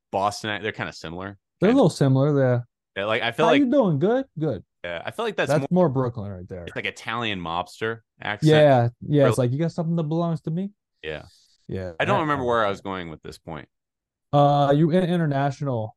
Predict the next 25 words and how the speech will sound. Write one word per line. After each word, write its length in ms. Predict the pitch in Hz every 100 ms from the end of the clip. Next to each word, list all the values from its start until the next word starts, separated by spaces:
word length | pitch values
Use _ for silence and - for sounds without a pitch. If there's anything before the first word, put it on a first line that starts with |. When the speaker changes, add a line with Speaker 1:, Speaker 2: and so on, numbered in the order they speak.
| _
Speaker 2:
We 60 | 139
were 80 | 139
talking 180 | 170 170
about 180 | 156 123
Greece. 600 | 131 135 123 - - -
Uh, 540 | 113 110 107 104 104 - - _ _ _ _ _ _ _ _ _ _ _ _ -
you 80 |
serious? 960 | - - - 110 147 208 240 - - _ _ _
And 140 | 127 143
you're 100 | 220
worried 160 | 220
about 200 | 180 147 135
me 180 | 143
getting 260 | 131 113 110
old. 200 | 92 92
That's 400 | 113 123 - - _
fu-, 100 | - _ -
that's 220 | - 107
funny. 200 | - 87 - _ _ - _
Speaker 1:
I'm 100 | 107
not 160 | 139 135
on 140 | 98 85
eugenics. 520 | 78 82 76 - _ _ _ _ _ _ _ _ _ - - _ _ _ _ -
Speaker 2:
Not 160 | 92
yet. 280 | 87 117